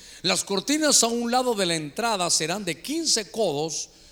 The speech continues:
con sus tres columnas y sus tres basas". Verso quince: "Y para el otro lado habrá cortinas de quince codos, con sus tres columnas y sus tres basas. Y para la puerta del atrio habrá una cortina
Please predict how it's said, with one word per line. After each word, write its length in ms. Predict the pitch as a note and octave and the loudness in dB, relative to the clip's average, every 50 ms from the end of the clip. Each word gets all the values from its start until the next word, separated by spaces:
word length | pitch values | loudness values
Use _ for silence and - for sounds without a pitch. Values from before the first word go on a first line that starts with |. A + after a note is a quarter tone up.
| - - | -16 -10
con 140 | - C3+ B2+ | -8 -6 -6
sus 200 | - C#3+ B2+ - | -6 -6 -6 -4
tres 240 | - A#3 A3 - | -4 -4 -2 -2
columnas 720 | - - F#3+ F#3+ A3 B3+ B3 G#3 E3+ D#3+ D#3+ D#3+ D3+ - - - | -2 -2 -2 0 0 0 0 -2 -2 -2 -2 -2 0 -2 -2 -2
y 60 | C#3+ | -4
sus 200 | - C#3 C3+ - | -4 -4 -6 -4
tres 200 | - E3 E3+ D#3+ | -4 -4 -2 0
basas". 560 | F#3 A#3+ A3+ - G3+ D3+ B2 - - - - - - - - | 0 0 2 2 0 -2 -2 -4 -4 -6 -8 -12 -20 -20 -8
Verso 340 | - D#3 G3+ F#3 - G3 D#3+ | -4 -2 -2 0 0 -2 -2
quince: 540 | - B3+ C#4 C4+ A3+ - - C3 G#2+ - - - | 0 0 0 2 2 2 0 0 -4 -8 -10 -6
"Y 100 | A3 G3+ | -6 -4
para 240 | - - F3+ E3 E3 | -4 -2 -2 -2 0
el 100 | F3+ B3+ | 0 0
otro 240 | D4+ D4 D#4 C#4+ | 0 0 2 0
lado 420 | C4+ B3 A3 F3+ D#3+ E3 F3+ F#3+ - - | 0 2 0 0 0 0 -2 -4 -4 -6
habrá 260 | C#3+ C#3 E3 G#3 G#3+ | -6 -4 -2 -2 -2
cortinas 520 | - G3 G3 F3+ - - A3 A#3+ A#3 G3+ E3+ | -2 -2 -2 -2 -2 -4 -4 -2 -2 -2 -2
de 160 | E3+ - - | -4 -6 -6
quince 400 | - F4 F#4 F4 E4+ - C#4+ - | -6 -6 -4 -2 -2 -2 -2 -2
codos, 500 | - C4+ C4 A3 D3+ A#2+ - - - - - - - - - | -2 0 0 0 -2 -6 -8 -12 -14 -14 -18 -20 -20 -20 -12
con 120 | - D3 D3+ | -8 -6 -6
sus 160 | - D#3 D3 | -6 -6 -4
tres 240 | - G#3+ A3 F#3+ - | -4 -4 -4 -4 -4
columnas 540 | - F3+ F3 G#3+ A#3 G#3+ F#3+ E3 C#3 - D3+ | -2 -2 0 0 0 -2 -2 -4 -4 -4 -4
y 40 | |
sus 160 | C3+ - C3+ A2+ | -6 -8 -8 -6
tres 220 | - D3 D#3 D3 | -6 -6 -4 -2
basas. 540 | D3+ G3+ G#3 - - C3 - - - - - - _ _ _ _ _ _ - _ _ _ - - - C#3 | -2 0 0 0 -2 -4 -4 -8 -8 -8 -12 -18 _ _ _ _ _ _ -20 _ _ _ -20 -20 -12 -8
Y 120 | D3 D3 | -8 -8
para 220 | - - D3 C3+ | -6 -4 -4 -2
la 220 | C3+ C3+ C3 - - | 0 0 -2 -2 0
puerta 600 | G3+ A#3 D4 E4+ F4 E4+ F4 E4+ - D4+ C#4 A3+ | 2 2 4 4 4 2 0 -4 -4 -6 -6 -4
del 200 | F#3+ F#3 F3 F#3 | -4 -4 -2 -2
atrio 360 | G#3+ G#3 F3 - D#3+ D#3+ E3 | -2 -2 -2 -4 -4 -2 -2
habrá 240 | D#3 D3+ D#3+ E3+ F#3 | -2 0 0 -2 0
una 220 | G3+ G#3+ A3+ G#3+ | 0 0 -2 -4
cortina 1000 | - - - A3+ G#3 F3+ F3 F3 F3 E3+ - - D4 C4+ A#3+ G#3+ F#3 C#3+ A2 - | -4 0 2 2 2 2 2 -2 -6 -8 -6 -2 -2 -2 0 -2 -4 -4 -6 -10